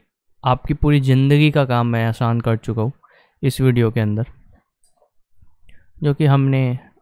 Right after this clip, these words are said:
बहुत पहले ही ईजाद कर दिया था, but इसका वीडियो मैंने बहुत ज़्यादा डिले कर दिया था। Actually, मैं भूल गया था इसका वीडियो मुझे बनाना था। So,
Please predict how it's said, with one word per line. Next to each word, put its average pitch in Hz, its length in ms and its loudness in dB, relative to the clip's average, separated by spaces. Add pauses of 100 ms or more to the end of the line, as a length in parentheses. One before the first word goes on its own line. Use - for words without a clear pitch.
(640)
बहुत 139 220 2
पहले 147 220 2
ही 156 120 0
ईजाद 139 320 0
कर 139 120 2
दिया 139 140 2
था, 147 80 -2
but 135 180 0
इसका 135 260 -2
वीडियो 127 320 0
मैंने 131 180 -2
बहुत 117 200 -2
ज़्यादा 123 160 2
डिले 120 280 0
कर 117 160 -2
दिया 113 160 -2
था। 123 160 -2
Actually, 139 240 -2
मैं 147 120 2
भूल 127 220 2
गया 143 160 0
था 123 100 -2
इसका 123 200 -4
वीडियो 123 180 -2
मुझे 127 180 -2
बनाना 113 440 -2
था। 113 160 -8 (580)
So, 165 360 0